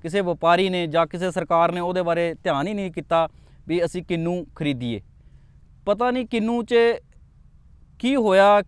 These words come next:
ਕੀ ਕਾਰਨ ਬਣਿਆ ਨਾ ਖਰੀਦਣ ਦਾ, ਉਹ ਸਾਨੂੰ ਨਹੀਂ ਪਤਾ, ਉਹ ਸਰਕਾਰਾਂ ਨੂੰ ਪਤਾ ਹੈ। ਕੀ ਚਾਹੁੰਦੇ ਹੋ ਵੀ ਕਿਉਂ ਨਹੀਂ ਖਰੀਦ ਰਹੇ?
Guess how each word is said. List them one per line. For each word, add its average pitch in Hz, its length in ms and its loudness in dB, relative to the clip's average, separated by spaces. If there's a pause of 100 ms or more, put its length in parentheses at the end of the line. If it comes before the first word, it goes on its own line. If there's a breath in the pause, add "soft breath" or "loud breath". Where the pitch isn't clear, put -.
(120)
ਕੀ 226 200 -4
ਕਾਰਨ 202 280 4
ਬਣਿਆ 202 260 0
ਨਾ 202 220 2
ਖਰੀਦਣ 185 320 -4
ਦਾ, 185 120 2
ਉਹ 190 240 -4
ਸਾਨੂੰ 175 240 -6
ਨਹੀਂ 170 100 -4
ਪਤਾ, 180 200 -4
ਉਹ 185 160 -2
ਸਰਕਾਰਾਂ 170 380 -2
ਨੂੰ 170 120 -8
ਪਤਾ 143 200 -4
ਹੈ। 113 120 -4 (120)
ਕੀ 240 240 -4
ਚਾਹੁੰਦੇ 208 320 -2
ਹੋ 202 160 0
ਵੀ 190 120 -8
ਕਿਉਂ 208 260 -4
ਨਹੀਂ 202 120 -6
ਖਰੀਦ 147 220 -4
ਰਹੇ? 123 160 -6